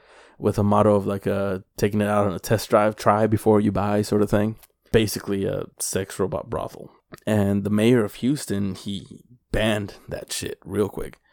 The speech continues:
saying that, uh, he's not trying to be moral police, but he's trying to protect people, which I get it. It's pretty gross. I mean, someone's gonna nut inside a sex robot, and then the next person's gonna go in there and do the same thing. And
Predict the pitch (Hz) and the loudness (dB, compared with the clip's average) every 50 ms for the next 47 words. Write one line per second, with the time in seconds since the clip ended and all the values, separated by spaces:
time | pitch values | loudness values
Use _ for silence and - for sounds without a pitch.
0 | _ _ _ _ _ _ _ _ _ - - - - - 104 101 101 104 107 104 | _ _ _ _ _ _ _ _ _ -20 -16 -12 -4 -2 0 0 2 0 0 0
1 | 101 98 101 101 101 98 98 98 98 98 - - 123 127 131 143 135 - - 131 | 0 0 0 0 0 0 -2 -2 -4 -6 -4 -4 -2 2 2 0 0 2 2 2
2 | 127 131 135 139 139 135 123 113 113 120 120 123 - - 123 113 110 107 107 110 | 2 4 4 4 4 4 4 4 4 4 4 2 2 0 0 2 2 2 2 2
3 | 110 110 104 - - 107 101 101 117 107 - - 110 110 110 104 - 101 - - | 0 0 -2 -2 -4 -4 -2 -2 -2 -4 -2 -4 -4 -4 -4 -2 -4 -2 2 2
4 | 117 113 - - - 101 104 - 107 104 104 101 101 101 98 101 - - _ _ | 2 2 2 -2 -4 -4 -4 -4 -4 -2 -2 0 0 -2 -2 -4 -6 -14 _ _
5 | _ _ _ _ _ _ _ _ _ _ _ _ _ _ 90 101 95 92 95 104 | _ _ _ _ _ _ _ _ _ _ _ _ _ _ -4 -4 -4 -4 0 2
6 | 120 123 131 127 - - _ _ _ _ _ _ 82 - - - - 104 101 98 | 2 4 2 0 -2 -4 _ _ _ _ _ _ -14 -14 0 2 2 2 2 2
7 | 104 104 113 110 101 104 101 101 98 98 - 110 107 107 98 107 101 101 98 98 | 0 2 2 2 0 -2 -2 -2 -4 -2 0 2 2 2 2 0 0 0 -2 0
8 | 104 113 113 - 104 104 - 117 107 101 101 98 98 - - - _ - - - | 0 -2 -2 -2 -6 0 2 2 2 2 2 -2 -4 -10 -20 -20 _ -10 -6 -4
9 | 101 110 - - 101 98 98 101 101 98 95 - 175 98 98 113 170 95 - - | -4 -4 -2 -2 -4 -2 0 0 0 0 -2 -2 -2 -2 -2 -2 -2 -4 -4 -4
10 | - 107 101 104 104 107 104 104 104 - 101 104 107 110 110 107 101 101 101 101 | -4 -4 -4 -2 -2 -2 -2 -2 -2 -2 0 0 2 2 0 0 0 0 -2 -2
11 | 104 101 101 98 - 117 110 107 101 110 117 117 113 110 104 95 98 | -2 -2 -2 -2 -2 0 0 0 0 2 2 2 4 2 2 0 -2